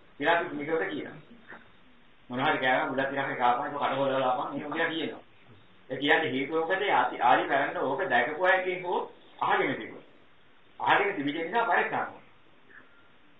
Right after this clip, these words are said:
මේ ඔය වෙලාවේ අපිත් ගතියට ගතිය සම්බන්ධ වෙලා හිටියොත් උන්ට හිමි යම් කිසි ලෝක ස්වභාවයක් ඇද්ද? අපේ ශරීරය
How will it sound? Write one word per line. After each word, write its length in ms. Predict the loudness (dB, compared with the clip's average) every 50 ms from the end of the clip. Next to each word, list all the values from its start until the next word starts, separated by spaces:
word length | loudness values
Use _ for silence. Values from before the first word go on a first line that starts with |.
| -14 -8
මේ 100 | -6 -2
ඔය 100 | 0 2
වෙලාවේ 340 | 4 6 6 8 8 8 6
අපිත් 220 | 4 4 2 0 -4
ගතියට 480 | -4 0 2 2 2 2 0 -2 -2 0
ගතිය 260 | -2 0 0 0 2
සම්බන්ධ 420 | 2 2 2 2 0 -2 -2 0
වෙලා 180 | 0 0 0 0
හිටියොත් 320 | -2 -4 -4 -2 -2 -2 -4
උන්ට 240 | -4 -6 -4 -4 -6
හිමි 260 | -6 -6 -8 -4 -2
යම් 140 | 0 0 0 -2
කිසි 180 | -4 -8 -8
ලෝක 220 | -6 -6 -6 -6 -6
ස්වභාවයක් 500 | -4 -2 2 2 2 4 2 0 0 -2
ඇද්ද? 180 | -4 -4 -4 -6 -10 -10 -12 -18 -20 -20 -20 -20 -14 -8 -6
අපේ 260 | -4 -2 -2 0 0
ශරීරය 360 | 2 2 0 0 -2 -2 -2